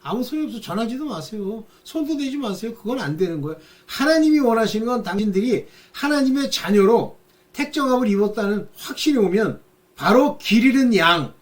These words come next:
이스라엘의 잃어버린 길 잃은 양이니까 그게 율법에 속한 자들이에요. 하나님의 아들들을 길을 잃었다고 찾아?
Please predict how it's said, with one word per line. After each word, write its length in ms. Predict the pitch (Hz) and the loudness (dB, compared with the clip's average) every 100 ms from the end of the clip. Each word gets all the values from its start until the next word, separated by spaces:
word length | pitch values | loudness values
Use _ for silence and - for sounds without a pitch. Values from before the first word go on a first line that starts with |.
| _ _ - | _ _ -2
이스라엘의 720 | 196 262 262 277 254 262 208 | 4 4 4 4 6 6 6
잃어버린 520 | 196 226 214 220 233 | 6 6 6 4 2
길 180 | - 190 | 0 0
잃은 280 | 202 220 156 | 2 0 0
양이니까 600 | 131 156 185 175 214 196 | 0 0 0 0 -2 -2
그게 180 | 185 190 | 0 -2
율법에 440 | 147 185 - 214 | -2 -4 0 0
속한 340 | 175 170 170 | 0 -2 -6
자들이에요. 840 | 147 139 123 123 117 120 147 135 - _ _ _ - | -4 -4 -4 -8 -8 -10 -10 -10 -14 _ _ _ -10
하나님의 640 | - 311 294 269 269 277 | -2 2 2 2 2 0
아들들을 960 | - - 175 240 226 214 226 226 143 - _ _ | 0 0 2 2 2 2 4 2 0 -10 _ _
길을 340 | - 208 240 | 0 2 4
잃었다고 460 | 208 208 208 202 208 | 2 0 0 -2 -2
찾아? 480 | - 226 254 294 | -2 -2 -2 -4